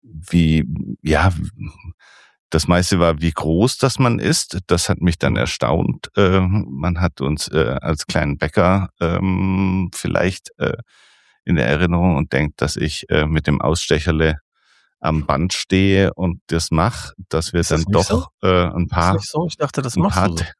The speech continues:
Speaker 1: ja, das denken viele, <laughs> dass ich da, äh,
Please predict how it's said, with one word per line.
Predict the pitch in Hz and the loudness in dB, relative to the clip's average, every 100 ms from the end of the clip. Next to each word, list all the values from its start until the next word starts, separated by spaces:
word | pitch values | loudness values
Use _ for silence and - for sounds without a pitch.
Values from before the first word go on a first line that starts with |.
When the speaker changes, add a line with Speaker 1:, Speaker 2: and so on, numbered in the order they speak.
| _ _ _ _ _ _ _ _ - | _ _ _ _ _ _ _ _ -2
Speaker 1:
ja, | 101 147 | 0 0
das | 202 104 | -2 -2
denken | - - 104 | -2 -2 -6
viele, | - - 107 101 | -4 -2 0 0
<laughs> | |
dass | 170 - | -2 -4
ich | - - | -6 -2
da, | 82 87 73 - | 2 2 0 -6
äh, | 87 73 73 | -6 -4 -4